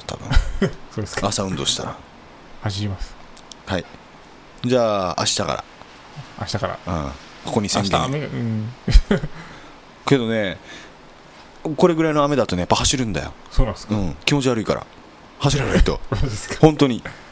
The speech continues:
Speaker 1: 気持ちいいし、あ、あの、ふ-、さ、
Speaker 2: まあ、
Speaker 1: この季節だとね。
Speaker 2: まあ、そうですね。じゃあ、
Speaker 1: どうせ汗かくし。
Speaker 2: 走ります。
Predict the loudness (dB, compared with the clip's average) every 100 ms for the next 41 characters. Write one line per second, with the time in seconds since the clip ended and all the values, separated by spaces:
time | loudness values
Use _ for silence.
0 | -20 -20 -20 -20 2 2 4 0 0 -2
1 | -6 -10 -8 -8 -10 -18 -6 -2 0 -2
2 | -4 -6 -4 -4 0 0 2 2 2 2
3 | 2 2 0 0 -2 -2 -10 -12 -14 -12
4 | -12 -10 -14 -16 -20 -20 -10 -2 4 6
5 | 6 2 0 0 0 -2 -6 -16 -20 -20
6 | -20 -6 -4 -2 -6 -10